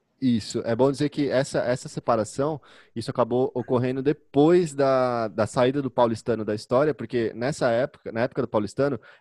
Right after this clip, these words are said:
era o paulistano como total elite do futebol e Corinthians e Palmeiras com, pela profissionalização e democratização do, do futebol, assim, pelas camadas mais baixas.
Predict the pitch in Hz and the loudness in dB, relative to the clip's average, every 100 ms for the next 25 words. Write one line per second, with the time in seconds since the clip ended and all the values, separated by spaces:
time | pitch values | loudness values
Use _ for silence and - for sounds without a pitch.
0 | - 110 107 113 110 - 131 160 180 131 | -2 0 4 4 4 2 2 2 0 -4
1 | 117 - 120 120 127 117 120 - 117 - | -2 -4 0 4 4 2 -2 -4 -10 -4
2 | 107 98 104 - 139 127 135 131 135 120 | -2 2 2 0 -2 2 2 2 -2 -2
3 | 135 120 120 127 - 127 123 127 113 123 | 0 0 0 -2 -4 -2 -2 -4 -2 -2
4 | 113 127 - 123 117 117 110 117 131 131 | 0 -2 -2 -4 -2 -2 -2 -2 -2 0
5 | 127 120 123 117 131 117 117 113 120 120 | -2 -2 -4 -2 -6 -4 -4 -2 -2 -4
6 | 117 113 - 107 101 104 - 110 110 110 | -4 -4 -4 2 2 2 -2 -4 -2 -2
7 | - 107 107 104 107 110 110 92 82 | -2 0 -2 -2 -2 -2 0 0 -2